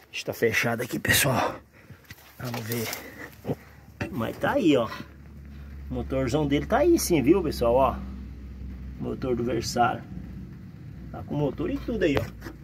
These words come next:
Precisar de alguma coisa, motor. Corcel dois.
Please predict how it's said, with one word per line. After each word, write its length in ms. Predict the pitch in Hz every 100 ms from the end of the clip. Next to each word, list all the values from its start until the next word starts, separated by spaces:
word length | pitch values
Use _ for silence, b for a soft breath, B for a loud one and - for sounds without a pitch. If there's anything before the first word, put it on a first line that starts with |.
| - - - - -
Precisar 480 | 113 - 135 139
de 100 | 135
alguma 260 | 135 127 131
coisa, 460 | - 139 202 156 104 -
motor. 760 | 123 117 110 131 156 180 180 113 - - - _ _ _ - - - - - - - B B B B B B B B B - - -
Corcel 460 | - 143 - 120 110
dois. 640 | 135 165 175 170 165 -